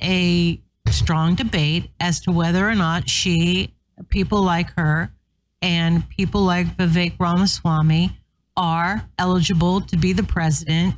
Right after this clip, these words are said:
of the United States of America because neither one of their parents were born here, right? They were immigrants, uh, here on visas.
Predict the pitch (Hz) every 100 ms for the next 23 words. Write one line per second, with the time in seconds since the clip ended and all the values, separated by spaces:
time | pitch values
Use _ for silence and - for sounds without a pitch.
0 | - 185 180 202 208 160 170 180 - 151
1 | 147 185 165 175 185 190 196 - 110 -
2 | - _ _ - 185 - 190 180 175 -
3 | - 196 196 226 214 180 196 170 180 170
4 | 175 160 160 175 175 - - _ _ _
5 | _ - 247 220 240 269 302 226 139 -
6 | 143 _ _ _ _ _ 175 175 196 -
7 | 202 208 208 220 214 208 208 - - 226
8 | 277 190 160 151 165 - - - _ -
9 | 170 156 120 165 214 233 247 - 190 185
10 | 165 214 247 180 147 139 190 -